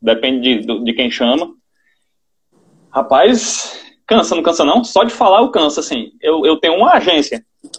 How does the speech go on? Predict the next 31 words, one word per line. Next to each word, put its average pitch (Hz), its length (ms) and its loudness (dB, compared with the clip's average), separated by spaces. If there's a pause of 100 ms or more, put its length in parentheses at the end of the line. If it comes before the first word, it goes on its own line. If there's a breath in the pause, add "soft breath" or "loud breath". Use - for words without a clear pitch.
(460)
meia 254 280 4
agência, 151 380 -2
né, 156 120 -2
agora 156 240 0
na 135 80 0
pandemia, 143 520 -4 (580)
e 143 380 2
não 156 160 -2
dou 156 160 2
conta. 196 340 0
Como 202 220 -2
é 208 60 2
que 208 120 -8
tu 226 120 2
faz 220 260 2
pra 220 140 2
dar 214 160 0
conta 208 260 -4
de 185 120 -6
tudo 247 300 2
isso 226 280 2
e 220 40 6
ainda 208 500 4 (380)
fazer 143 220 2
uma 185 120 4
live 160 340 2
com 175 80 -14
o 147 240 -8 (240)
pessoal 139 420 0
que 147 80 -6
tem 117 460 -2